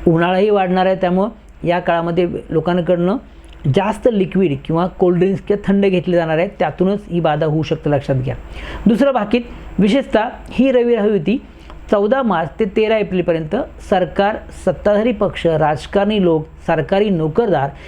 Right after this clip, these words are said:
या सगळ्यांसाठी प्रतिकूल आणि त्रासदायक जाणार आहे. विरोधांकडून त्रास किंवा कोंडी करण्याचा प्रयत्न केला जाईल. विरोधक या काळात आक्रमक होतील.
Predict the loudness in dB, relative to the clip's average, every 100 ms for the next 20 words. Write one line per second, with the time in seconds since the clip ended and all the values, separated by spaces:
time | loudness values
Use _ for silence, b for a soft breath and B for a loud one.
0 | B -2 0 0 2 2 2 0 0 0
1 | 0 0 2 0 0 -2 0 2 0 0
2 | -2 -2 -2 -6 -10 -18 -18 B B B
3 | B 2 4 4 2 2 2 2 0 -2
4 | -2 -2 -6 -2 -2 0 2 2 2 0
5 | 0 0 0 -2 -4 -4 -2 0 -2 -4
6 | -4 0 2 2 0 0 0 -4 -4 -2
7 | 0 0 0 -2 -4